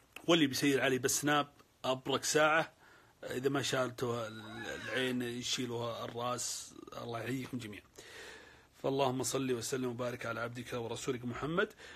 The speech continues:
وإذا رأيتم أن ما أقوم فيه كويس، ممكن تنشره أو تدعو أحد أنه يزور، آه، صفحتي ويزور قناتي في اليوتيوب وأيضًا السناب.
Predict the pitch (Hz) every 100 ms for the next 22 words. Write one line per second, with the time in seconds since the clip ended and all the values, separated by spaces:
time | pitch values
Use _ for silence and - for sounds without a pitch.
0 | - 185 175 160 143 135 151 175 156 123
1 | - 135 139 135 151 151 139 139 143 131
2 | - 143 123 - 143 135 135 123 - 151
3 | 143 127 117 151 165 151 170 170 160 -
4 | 147 143 147 139 120 131 131 127 - 135
5 | 131 127 - - - 135 139 147 139 135
6 | - 135 120 - - 135 123 127 123 143
7 | 135 - - - - - - _ _ 143
8 | 131 139 131 123 127 127 123 - 117 135
9 | 131 - 139 131 - - - - - 117
10 | 120 123 127 123 123 - - - - -
11 | - 131 127 131 135 139 123 - 143 170